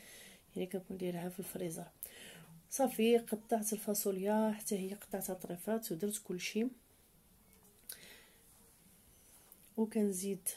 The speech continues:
الجلبانه، واحد الحبه ديال الفاصوليا كانت مازال صحيحه، خصني قطعتها عاد وليت سته،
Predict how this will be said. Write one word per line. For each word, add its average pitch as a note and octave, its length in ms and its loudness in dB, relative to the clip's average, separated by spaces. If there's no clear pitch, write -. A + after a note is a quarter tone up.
الجلبانه، F3+ 720 -2
واحد F#3+ 260 -2
الحبه F#3 320 0
ديال F#3 200 2
الفاصوليا F3+ 500 0
كانت F3 280 -4
مازال F3+ 260 0
صحيحه، - 360 -2
خصني F#3 220 -4
قطعتها - 520 0
عاد F3 220 -4
وليت E3+ 220 -6
سته، - 360 -2